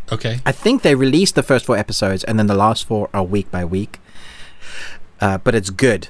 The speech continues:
Speaker 2: that they did, because the end of
Speaker 1: Okay.
Speaker 2: the fourth is like, oh, like,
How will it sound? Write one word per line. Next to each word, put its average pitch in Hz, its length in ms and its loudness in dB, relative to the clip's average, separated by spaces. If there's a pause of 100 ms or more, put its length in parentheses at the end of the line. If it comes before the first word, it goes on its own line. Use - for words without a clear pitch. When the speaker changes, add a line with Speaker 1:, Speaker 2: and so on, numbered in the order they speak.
(160)
Speaker 2:
that 98 280 -4
they 95 120 0
did, 92 240 -2
because 101 260 -2
the 110 120 0
end 110 160 4
of 110 40 2
Speaker 1:
Okay. 107 40 0
Speaker 2:
the 98 60 2
fourth - 680 -4
is 98 240 0
like, 95 200 -2 (100)
oh, 98 540 4
like, 123 220 2